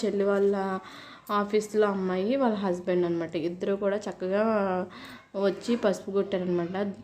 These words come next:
అంటే దంపతులు కొడితే మంచిదని చెప్పేసి మా అత్తమ్మ వాళ్ళు చెప్పడంతో, ఆ, వా-, మేము కూడా పిలిచాం అనమాట వాళ్ళని. వాళ్ళు వచ్చేసి చక్కగా ఈ విధంగా కొట్టారు. మ్యారేజ్ అవ్వని వాళ్ళు కొట్టకూడదు, మ్యారేజ్ అయిన వాళ్ళు మాత్రం కొట్టొచ్చు అని చెప్పేసరికి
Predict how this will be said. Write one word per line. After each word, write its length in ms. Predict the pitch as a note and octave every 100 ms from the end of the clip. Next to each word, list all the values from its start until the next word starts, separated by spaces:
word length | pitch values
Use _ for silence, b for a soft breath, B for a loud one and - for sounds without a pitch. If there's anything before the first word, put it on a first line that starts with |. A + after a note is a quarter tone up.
| - - -
అంటే 440 | F#3+ A3+ C4 D4 B B B -
దంపతులు 600 | F#3+ G3+ G3 A3 G#3+ A3
కొడితే 720 | G#3+ G#3 G3 - B3 C#4 A#3 -
మంచిదని 540 | G3+ F#3+ F#3+ G3+ G3+
చెప్పేసి 540 | G3+ F#3 - F#3+ - A#3+
మా 140 | A3
అత్తమ్మ 380 | F3+ F3+ F#3+ F#3+
వాళ్ళు 260 | F#3+ F#3
చెప్పడంతో, 640 | F#3 - F3+ F#3 F#3 A#3 D#4+ B B B - -
ఆ, 40 | G#3 G3+ G3 F#3+ F#3
వా-, 600 | F#3 F#3 F3+ F3+ F3 D#3+
మేము 220 | G3 G3
కూడా 160 | F#3+ G3+
పిలిచాం 400 | G3+ G3 F#3 F#3+
అనమాట 280 | F#3 F3+ F3+
వాళ్ళని. 320 | E3+ F3 G#3
వాళ్ళు 280 | B3+ A3 G3
వచ్చేసి 440 | F#3 G3 F#3 -
చక్కగా 500 | B3 G#3+ G3 F#3+ A#3
ఈ 180 | C4+ G#3
విధంగా 640 | F#3+ F#3 F3+ A3 C4+ A3 G3+
కొట్టారు. 400 | F#3+ - E3 E3+ B B B B -
మ్యారేజ్ 420 | G3 G3 A3 A3
అవ్వని 240 | G#3 F#3+
వాళ్ళు 140 | G3+ G3+
కొట్టకూడదు, 540 | G3+ F#3 F#3 F#3+ F#3+
మ్యారేజ్ 440 | A#3 A3 F#3+ G3 G3+
అయిన 160 | F#3+
వాళ్ళు 160 | F#3 F#3
మాత్రం 340 | F#3 - G#3
కొట్టొచ్చు 440 | G#3 G3 F3+ F3+ F#3
అని 60 |
చెప్పేసరికి 760 | F#3 F#3 - F3+ F#3+ F3+ F3